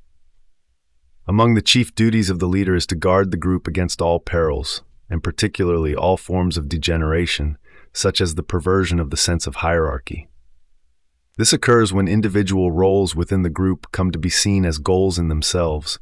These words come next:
and when they do not match actual individual qualifications. Groups where this perverse attitude spreads turn into military barracks ruled by tyranny and paternalism,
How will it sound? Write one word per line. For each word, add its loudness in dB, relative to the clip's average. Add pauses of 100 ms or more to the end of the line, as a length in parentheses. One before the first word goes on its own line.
(480)
and 0
when 2
they 2
do 0
not 2
match 0 (120)
actual -2
individual -2
qualifications. -6 (1120)
Groups 2
where 4
this 0
perverse 0
attitude 0
spreads 0 (100)
turn 0
into 0
military 2
barracks -2
ruled -2
by -2
tyranny 0
and -6
paternalism, -2